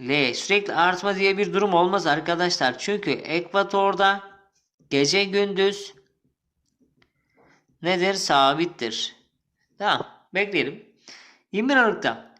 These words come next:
M'deki gündüz süresi, M'deki gündüz süresi, K'deki gece süresine eşittir. Şimdi yirmi bir Aralık'ta yirmi üç yirmi yedi güneyde, K nerede? Yirmi üç yirmi yedi kuzeyde.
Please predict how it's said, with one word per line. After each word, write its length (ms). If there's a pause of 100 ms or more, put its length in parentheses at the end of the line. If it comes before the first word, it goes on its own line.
M'deki 560
gündüz 320
süresi, 340 (1080)
M'deki 340
gündüz 320
süresi, 440
K'deki 400
gece 220
süresine 320
eşittir. 420 (420)
Şimdi 440 (600)
yirmi 340
bir 80
Aralık'ta 380
yirmi 440
üç 160
yirmi 280
yedi 460
güneyde, 540 (200)
K 300
nerede? 320 (220)
Yirmi 360
üç 160
yirmi 260
yedi 360 (120)
kuzeyde. 540